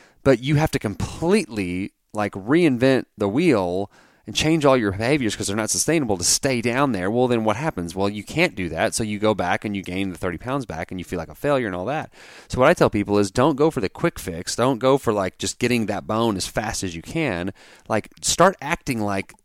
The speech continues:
the guy down at position B is acting. And, and it may take a while, but eventually when you get to be that, down at that position, you,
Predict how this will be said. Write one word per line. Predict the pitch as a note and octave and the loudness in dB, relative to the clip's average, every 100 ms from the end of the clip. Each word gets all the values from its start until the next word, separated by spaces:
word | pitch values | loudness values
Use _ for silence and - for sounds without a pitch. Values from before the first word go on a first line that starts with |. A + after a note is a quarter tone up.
| _ _ _ | _ _ _
the | - G#2 | -10 -6
guy | A#2+ B2 A#2+ | -4 -4 -6
down | A#2 A#2+ | -4 -4
at | A2+ | -4
position | - G#2 A#2 G2+ E2+ | -4 -2 -2 -2 -2
B | C3 A#2+ F2+ | 0 0 -2
is | F2 | -4
acting. | F#2+ C3+ D3 - D#2 B1 - _ _ _ _ _ _ _ - | -4 -6 -8 -8 -10 -12 -20 _ _ _ _ _ _ _ 0
And, | B2 B2+ | 0 2
and | B2+ | 2
it | B2+ | 2
may | C#3+ | 2
take | - F#3 G#3 | 2 0 2
a | C3+ | 0
while, | F2+ F2 E2 F#2 C#3 C#3+ | 0 -4 -6 -4 -4 -2
but | C3 A#2 | 0 2
eventually | A#2+ E3 F3+ C#3 A2+ | 4 4 4 2 2
when | A2+ | 2
you | A2+ | 0
get | A2 A#2+ C#3 _ | 0 2 0 _
to | - | -4
be | A#2 C3+ | 0 2
that, | A#2+ G2+ - - | 2 -2 -8 -4
down | A#2 A2+ | -2 -2
at | A2 | -4
that | G2 | -4
position, | G2+ C3+ - A#2 G#2 - | 0 2 2 0 -4 -6
you, | A2 A#2 | -10 -12